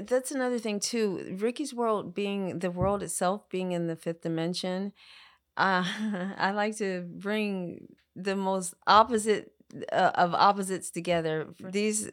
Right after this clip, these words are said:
Speaker 1: are part of the world, and then the stories are, are humanistic, but then in a world that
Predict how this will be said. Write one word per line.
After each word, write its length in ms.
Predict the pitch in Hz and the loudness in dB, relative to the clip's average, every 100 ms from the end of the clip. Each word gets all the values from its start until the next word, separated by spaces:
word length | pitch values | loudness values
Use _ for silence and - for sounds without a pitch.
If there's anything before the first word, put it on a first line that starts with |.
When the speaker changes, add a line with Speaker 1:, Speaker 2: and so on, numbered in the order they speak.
| - | 6
Speaker 1:
are 280 | 175 175 | 8 8
part 340 | 175 - 185 185 | 4 2 4 4
of 100 | 175 | 2
the 100 | 170 | -2
world, 500 | 160 190 185 180 - - | 2 4 6 4 0 -4
and 160 | 165 170 | -2 0
then 140 | 165 | 0
the 80 | 160 | 0
stories 720 | - - 196 202 185 175 175 - | -2 0 2 4 2 0 -4 0
are, 480 | 170 165 151 147 - - - - - 156 - - - - - - | 4 6 6 2 -4 -12 -18 -18 -16 -14 -16 -20 -20 -18 -4 2
are 160 | 170 | 2
humanistic, 880 | 165 196 220 208 202 226 - 170 - _ | 2 -2 -2 0 0 -2 0 -2 -4 _
but 280 | 170 160 - | 0 0 -2
then 200 | 165 165 | -4 -2
in 180 | - 156 | -4 -4
a 80 | |
world 460 | 151 156 151 160 151 | -4 -2 -2 -2 -2
that 240 | - 87 | -4 -4